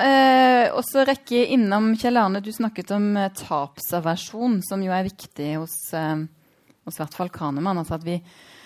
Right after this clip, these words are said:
vi er mer redd for å tape enn vi gleder oss over muligheten for å vinne noe. Eh, er det, hvis det stemmer,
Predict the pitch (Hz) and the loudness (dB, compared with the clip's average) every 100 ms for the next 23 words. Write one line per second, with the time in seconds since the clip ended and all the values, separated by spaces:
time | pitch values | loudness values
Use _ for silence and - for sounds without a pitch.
0 | - _ _ _ _ - 196 226 208 165 | -20 _ _ _ _ 2 6 6 6 4
1 | 156 170 208 175 156 - - 190 214 240 | 2 2 2 2 0 -6 -4 -2 2 2
2 | 170 - 240 - - 208 214 214 208 233 | 2 4 4 4 0 0 2 0 2 6
3 | 175 160 165 175 185 185 220 202 156 160 | 6 4 -2 0 0 2 2 0 0 0
4 | 151 190 202 - 180 196 214 156 160 208 | -2 -4 -6 -4 -2 0 0 -2 0 2
5 | 262 - - _ _ 190 196 190 190 - | 2 -2 -20 _ _ -6 -2 0 0 0
6 | 202 196 185 190 196 190 175 - - - | -2 0 2 4 4 2 0 -2 -10 -16
7 | - 196 240 - 214 220 240 190 214 | -10 -6 -6 2 2 4 2 2 4